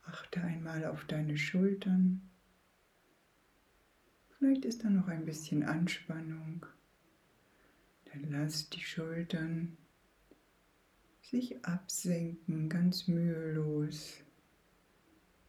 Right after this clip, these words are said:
Mach dich ein bisschen rund. Komm ein bisschen nach vorne. Lass die Spannung auf den Schultern wirklich entweichen.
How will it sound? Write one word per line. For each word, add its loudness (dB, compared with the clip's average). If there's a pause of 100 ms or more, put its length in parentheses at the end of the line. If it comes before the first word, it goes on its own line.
(420)
Mach 0
dich -6
ein -6
bisschen 0
rund. 6 (1200)
Komm 4
ein 8
bisschen -4
nach -6 (320)
vorne. 2 (1500)
Lass 4
die 2
Spannung 6
auf -6
den -2
Schultern 0
wirklich -6
entweichen. -4